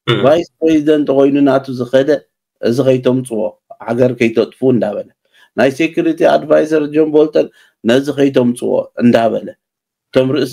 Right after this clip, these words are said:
Speaker 2: ዘለዎም ሪፓብሊካንስ እቶም ዝረው ዝሓስቡ እዚ ካብ ዝመፅእ ሲ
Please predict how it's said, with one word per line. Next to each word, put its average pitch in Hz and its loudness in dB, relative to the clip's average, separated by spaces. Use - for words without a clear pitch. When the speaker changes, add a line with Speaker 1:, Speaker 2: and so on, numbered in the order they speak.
Speaker 2:
ዘለዎም 123 2
ሪፓብሊካንስ 139 -2
እቶም 123 0
ዝረው 127 2
ዝሓስቡ 135 -6
እዚ 113 2
ካብ 123 0
ዝመፅእ 120 -2
ሲ 131 -4